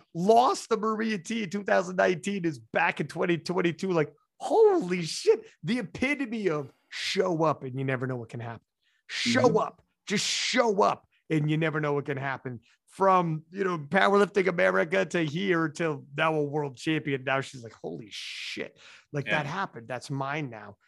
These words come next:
Speaker 1: Um, what's gonna happen with the fallout with Leah? Is she gonna go sixty-three? Is she gonna go sixty-nine now? Some people are, like, uh, talking, like, "Will the French Federation back her if she wants to go sixty-three? Is she gonna be forced into sixty-nine?"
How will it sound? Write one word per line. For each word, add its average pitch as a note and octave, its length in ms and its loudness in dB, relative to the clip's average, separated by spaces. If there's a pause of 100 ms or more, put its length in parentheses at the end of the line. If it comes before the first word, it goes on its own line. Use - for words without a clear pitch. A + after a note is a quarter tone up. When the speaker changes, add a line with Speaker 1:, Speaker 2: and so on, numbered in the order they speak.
(260)
Speaker 1:
Um, C3+ 360 2
what's - 240 -4
gonna F3+ 180 2
happen E3 300 -4
with E3 100 -4
the D3+ 60 -2
fallout E3 400 0
with C#3+ 120 -6
Leah? E3+ 380 -2 (360)
Is D3+ 80 -6
she - 120 -6
gonna D#3+ 200 2
go E3 120 0
sixty-three? E3+ 680 -4
Is D#3+ 60 -8 (140)
she - 200 -10
gonna E3 180 2
go E3 100 0
sixty-nine E3 760 -2
now? E3+ 320 -4 (160)
Some F3 240 -2
people E3+ 340 -2
are, E3 80 4
like, C#3+ 360 0
uh, A#2+ 260 -6 (400)
talking, D#3 400 -4
like, B2 200 -6
"Will C3 80 -12
the B2 80 -12
French D3 280 -6
Federation D3 480 -4
back B2+ 300 -6
her D#3 60 -2
if C3+ 80 -8
she - 120 -10
wants D3 180 -6
to - 40 -20
go D3+ 100 -6
sixty-three? D#3+ 720 -8
Is D3+ 80 -6
she C3+ 100 -14
gonna C3+ 120 -6
be A2+ 60 -16
forced F3+ 420 -6
into F3 140 -4
sixty-nine?" F3 760 -6